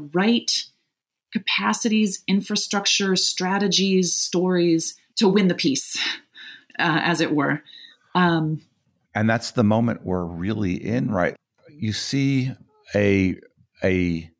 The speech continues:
Speaker 2: strong reflex and a skill in critiquing, say, the Biden administration, but less in promoting the many good things it's doing.
Speaker 1: Totally.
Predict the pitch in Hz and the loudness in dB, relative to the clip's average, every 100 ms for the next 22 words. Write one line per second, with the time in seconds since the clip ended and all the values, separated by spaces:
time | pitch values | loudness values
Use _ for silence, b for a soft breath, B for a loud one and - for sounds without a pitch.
0 | _ - - 135 147 135 113 110 101 90 | _ -16 -2 0 2 2 0 0 0 -2
1 | - - - - 87 85 80 - _ _ | -2 -10 -10 -4 -2 0 -2 -6 _ _
2 | _ _ - - 127 113 82 80 - _ | _ _ -16 -8 -2 2 2 0 -6 _
3 | _ 95 87 82 78 76 - - 117 104 | _ -4 -2 -2 -4 -8 -16 -8 -6 -6
4 | - 147 143 110 85 80 69 - _ - | -6 -6 -4 -2 -2 -2 -6 -12 _ -18
5 | - 73 71 - - - 73 69 71 71 | -6 -4 -2 -6 -10 -10 -4 -2 -2 -6
6 | 69 69 - - 64 - - 107 _ b | -8 -10 -10 -10 -10 -10 -12 -14 _ b
7 | b b b b _ _ _ _ _ _ | b b b b _ _ _ _ _ _
8 | - 87 - 90 104 110 107 - 101 87 | -4 -4 -2 -4 0 0 -2 -6 -6 -6
9 | - 90 85 85 90 82 78 76 80 82 | -4 -4 -2 -2 -2 -2 -4 -4 -4 -4
10 | 78 78 78 69 - 73 67 71 - - | -4 -4 -6 -8 -8 -10 -10 -14 -14 -14
11 | - - _ - 226 233 185 160 170 | -14 -16 _ -6 0 2 4 2 0